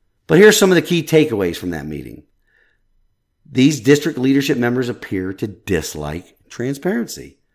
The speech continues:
They denied entry to the meeting for two parents because of a lack of chairs, despite several of the parents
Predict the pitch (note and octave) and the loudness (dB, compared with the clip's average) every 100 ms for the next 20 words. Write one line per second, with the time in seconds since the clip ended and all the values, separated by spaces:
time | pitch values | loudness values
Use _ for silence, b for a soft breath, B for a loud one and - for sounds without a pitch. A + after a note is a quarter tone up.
0 | _ _ _ _ _ A#2 C3+ C#3+ C3+ D#3 | _ _ _ _ _ 2 4 6 6 4
1 | D3 D3+ F3 D#3+ E3 D3+ B2 B2+ B2 A2 | 2 0 -2 -2 0 0 0 -2 -6 -10
2 | - A3 A3+ B2+ G2 G#2+ - B2 B2 A#2 | 0 0 2 -2 -2 -2 -4 -6 -4 -2
3 | A#2+ B2 B2 A#2+ - - C3 C#3+ F#2 C2+ | 0 0 -2 -8 -6 -2 4 4 2 -4
4 | - - b b b b C3+ C3+ D3+ D3+ | -12 -20 b b b b -4 2 2 2
5 | - - C3 C#3+ A3+ A#2+ G2+ A2 G2 A2 | 2 -2 2 4 4 2 0 -6 -8 -10